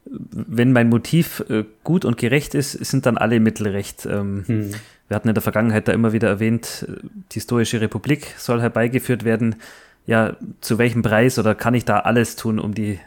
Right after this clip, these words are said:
Speaker 1: um die
Speaker 2: Genau.
Speaker 1: herbeizuführen? D-, diese Rückfrage hat uns da unter anderem erreicht und, und uns ins Grübeln gebracht,
Speaker 2: Ja.
Speaker 1: ähm, und zu dieser Folge geführt. Ja, Ralf hat's schon,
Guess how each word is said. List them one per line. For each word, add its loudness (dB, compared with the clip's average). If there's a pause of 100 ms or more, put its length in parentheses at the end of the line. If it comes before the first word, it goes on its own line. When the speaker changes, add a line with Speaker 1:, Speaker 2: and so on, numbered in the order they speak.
(100)
Speaker 1:
um -6
die -8
Speaker 2:
Genau. -4
Speaker 1:
herbeizuführen? -6 (100)
D-, -6
diese -4
Rückfrage 0
hat -4
uns -6
da 0 (260)
unter -4
anderem 0
erreicht -2
und, -6 (320)
und 0
uns 2
ins 0
Grübeln 4
gebracht, 0 (320)
Speaker 2:
Ja. -6
Speaker 1:
ähm, 0 (300)
und -2
zu -6
dieser 0
Folge -2
geführt. -2 (1400)
Ja, 0
Ralf 0
hat's -4
schon, -4